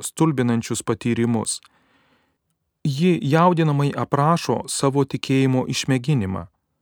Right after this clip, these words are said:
nutyrinimo malonę, panardinančią ją į ligą, skausmingą tamsiąją naktį,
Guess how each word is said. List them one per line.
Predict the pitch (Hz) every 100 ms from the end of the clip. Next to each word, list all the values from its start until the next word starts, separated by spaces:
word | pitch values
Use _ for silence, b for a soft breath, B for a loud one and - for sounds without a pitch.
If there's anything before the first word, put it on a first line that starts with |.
| _ _ _ 131
nutyrinimo | 143 143 160 143 123 117 113
malonę, | 107 107 113 143 151 147 147 _ _ _ _ _ -
panardinančią | 123 131 120 113 143 139 123 120
ją | 117 120 117
į | 143 113
ligą, | 107 139 135 120 - _ _ _
skausmingą | - - 123 - 123 135 147 135 131
tamsiąją | - 110 117 - 113 104 101
naktį, | 101 104 123 139 - 135